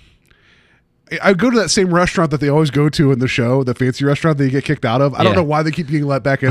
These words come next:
Speaker 1: there,
Speaker 2: <laughs>
Speaker 1: but I would go and we would have a nice meal without interruption, and then we'd go all do,
Speaker 2: Nothing,
Speaker 1: we'd
Speaker 2: nothing where he'd see Charlie across the room.
Speaker 1: or, or Dave DeVito, yeah.
Speaker 2: Yeah.
Speaker 1: Uh, so yeah, and then, and then we'd go do karate together.
Speaker 2: Nice.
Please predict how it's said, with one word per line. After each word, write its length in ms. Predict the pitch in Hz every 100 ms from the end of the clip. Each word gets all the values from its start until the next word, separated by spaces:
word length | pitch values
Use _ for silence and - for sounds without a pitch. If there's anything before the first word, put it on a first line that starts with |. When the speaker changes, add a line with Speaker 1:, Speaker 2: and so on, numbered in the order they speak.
| 127
Speaker 1:
there, 220 | 117 104 - - -
Speaker 2:
<laughs> 320 | - - 165
Speaker 1:
but 140 | 175
I 100 | 165
would 140 | 170 151
go 180 | 170
and 160 | 165 160
we 60 | 160
would 80 | 165
have 140 | 175
a 40 |
nice 360 | 165 156 165 170
meal 280 | 165 139 127
without 320 | 131 135 127
interruption, 680 | 143 139 123 113 - 104 104 - _ _ _ _
and 100 | 127
then 80 | 127
we'd 100 | 131
go 120 | 135
all 160 | 131 131
do, 100 | 131
Speaker 2:
Nothing, 140 | 135
Speaker 1:
we'd 160 | 139 135
Speaker 2:
nothing 380 | 131 135 - 127
where 140 | 120
he'd 180 | 117 120
see 160 | - 120
Charlie 360 | - 110 113
across 340 | 107 113 110 131
the 80 | 107
room. 280 | 110 110
Speaker 1:
or, 160 | 151 151
or 140 | 151 151
Dave 300 | 147 147 131
DeVito, 360 | 135 131 123
yeah. 200 | 127 117
Speaker 2:
Yeah. 240 | 113 107 123
Speaker 1:
Uh, 160 | 120 110 - - - -
so 240 | - 156 135
yeah, 240 | 131 113 - 131
and 140 | 131
then, 240 | 123 123
and 120 | 123 131
then 120 | 131
we'd 140 | 131
go 100 | 127
do 100 | 123
karate 400 | 117 131 117 113
together. 360 | 104 101 98 107 _ -
Speaker 2:
Nice. 440 | 80 73 - -